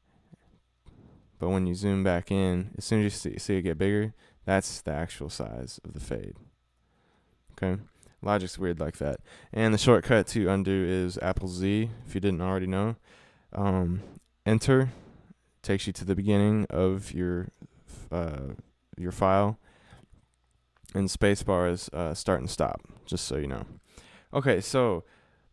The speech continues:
we want to patch this together.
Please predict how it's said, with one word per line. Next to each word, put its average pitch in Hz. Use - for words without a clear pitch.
we 127
want 113
to 113
patch 127
this 117
together. 80